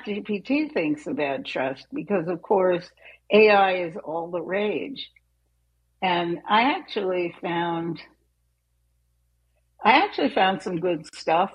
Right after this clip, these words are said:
in the, uh, the, the chat that is generated by an app called Sage, which is one of the artificial intelligence chat, chats made by Quora.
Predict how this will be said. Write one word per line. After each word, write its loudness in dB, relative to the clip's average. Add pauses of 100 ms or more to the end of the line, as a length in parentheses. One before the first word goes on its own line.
(120)
in -2 (400)
the, 0
uh, 4 (440)
the, 2 (280)
the 0
chat 6 (420)
that 2
is -8
generated -6
by 4
an -4
app 0 (120)
called -4
Sage, -4
which -8
is -8
one -2
of -8
the -2
artificial -2
intelligence -4
chat, -4 (360)
chats 2 (280)
made 0
by 4
Quora. 4